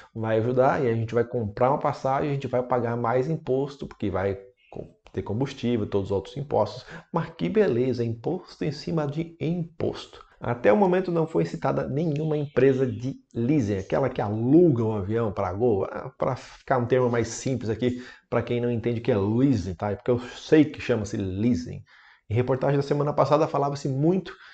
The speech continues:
que boa parte dessa dívida era justamente de aluguéis atrasados dos aviões. Se não for, melhor ainda, ou seja, a Gol não vai perder aviões, os lessores não vão tomar de volta por falta de pagamento a esse curto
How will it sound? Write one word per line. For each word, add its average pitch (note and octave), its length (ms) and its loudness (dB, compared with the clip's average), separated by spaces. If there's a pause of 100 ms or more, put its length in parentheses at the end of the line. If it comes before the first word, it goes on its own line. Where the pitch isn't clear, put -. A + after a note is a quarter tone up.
(200)
que - 120 -6
boa C#3+ 400 4
parte A#2+ 240 0
dessa A#2 540 0
dívida A#2+ 380 2
era A#2+ 240 4
justamente C3 480 -2
de C#3 120 0
aluguéis B2 380 4
atrasados A2+ 520 0 (400)
dos D#3 400 2
aviões. C#3+ 420 2
Se - 400 -6
não A3 200 2
for, F#3 260 -2
melhor E3 320 2
ainda, D3+ 220 0
ou C#3 40 2
seja, C3+ 280 -2
a - 20 0
Gol B2 200 0
não C3 160 0
vai A#2 260 0 (280)
perder A#2+ 560 4 (300)
aviões, A2+ 400 -2
os A2+ 120 -2
lessores A#2 360 2
não A#2+ 80 0
vão A#2 160 0
tomar A2+ 380 2
de A2+ 80 -2
volta G#2 280 -2
por A2+ 220 -4
falta G#2+ 360 2
de A2 120 -4
pagamento G#2 600 0
a G#2 180 0
esse G#2+ 180 -4
curto A#2+ 460 -2